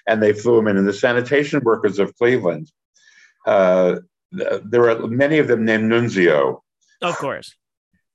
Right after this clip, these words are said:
Speaker 1: And, uh, and they ruled, they ruled g-, the garbage with a, a firm hand. And so, you know, you, you cut off, we got off the plane thinking, "Oh my God, this is," we walked into, like, you know, the Cosa Nostra reunion.
Speaker 2: <laughs>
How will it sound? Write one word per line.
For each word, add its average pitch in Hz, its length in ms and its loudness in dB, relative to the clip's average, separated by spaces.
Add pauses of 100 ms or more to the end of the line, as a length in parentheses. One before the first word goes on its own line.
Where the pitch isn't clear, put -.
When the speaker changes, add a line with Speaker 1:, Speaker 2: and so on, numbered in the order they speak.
Speaker 1:
And, 104 360 0
uh, 101 500 4
and 104 340 0
they 120 240 2
ruled, 127 480 0
they 123 120 4
ruled 127 480 2 (180)
g-, - 100 -14 (100)
the 104 60 -12
garbage 107 520 0 (260)
with 95 180 0
a, - 200 -2
a 113 220 0
firm 120 320 2
hand. 90 600 -2 (640)
And 104 200 -2
so, 117 140 2
you 107 180 -2
know, 101 120 2
you, 98 180 -2
you 104 400 -4
cut 120 260 -2
off, 110 200 0
we 123 80 -2
got 117 160 2
off 113 160 -2
the 101 60 -4
plane 110 380 -2
thinking, 98 300 -6
"Oh 104 60 -4
my 98 180 -4
God, 92 400 0
this 87 180 -16
is," - 140 -18
we 92 80 -2
walked 104 400 -2
into, 101 400 -6
like, 87 240 -4
you 92 100 -4
know, 80 240 -8 (240)
the - 60 -12
Cosa - 380 -2
Nostra 104 500 0
reunion. 90 760 -2
Speaker 2:
<laughs> - 40 -8